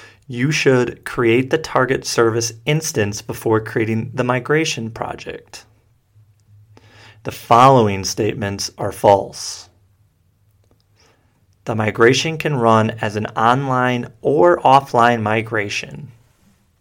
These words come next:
Explanation. The D M A migration can run as an offline migration only.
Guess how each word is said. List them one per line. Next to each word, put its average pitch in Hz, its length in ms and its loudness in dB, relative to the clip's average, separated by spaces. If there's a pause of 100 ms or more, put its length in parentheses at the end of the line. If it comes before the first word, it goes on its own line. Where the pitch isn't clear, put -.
(2250)
Explanation. 110 840 -2 (2250)
The - 100 2
D 127 320 -2
M 196 120 -2
A 147 140 0
migration 117 840 0 (100)
can 110 180 -2
run 113 540 2
as 110 220 0
an 107 100 -4 (120)
offline 131 520 0
migration 123 800 -2 (100)
only. 117 720 0